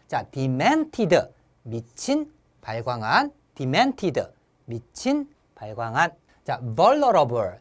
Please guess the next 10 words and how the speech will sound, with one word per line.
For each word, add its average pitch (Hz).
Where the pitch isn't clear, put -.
상처받기 240
쉬운, 208
피해를 190
입기 143
쉬운. 139
벌, 269
너라, 254
불에. 175
벌, 254
너러, 196